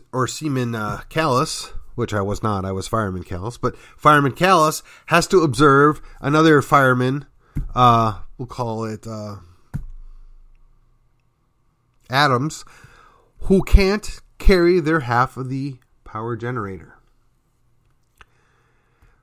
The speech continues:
How am I supposed to believe that that's my equal? How am I supposed to believe that that's my partner, that's my shipmate, when they can't do the job?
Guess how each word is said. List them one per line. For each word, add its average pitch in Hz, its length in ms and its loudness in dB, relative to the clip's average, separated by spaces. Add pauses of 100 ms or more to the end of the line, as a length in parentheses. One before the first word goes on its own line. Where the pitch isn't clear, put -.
(1040)
How - 300 0
am 233 120 2
I 214 80 2
supposed - 500 -2
to 117 60 -6
believe 110 640 -6 (1300)
that 110 120 -6
that's 131 260 -2
my 120 160 -2
equal? - 460 -14 (360)
How 185 200 2
am 196 100 2
I 180 100 2
supposed 151 460 0
to 120 60 -10
believe 127 680 -6
that 120 140 -6
that's 135 300 0
my 123 180 0
partner, 113 480 0
that's 117 280 -4
my 127 120 -2
shipmate, 117 600 -6 (280)
when 120 140 -2
they 127 60 0
can't 143 280 -2
do 113 140 -2
the 107 140 -4
job? 104 380 -2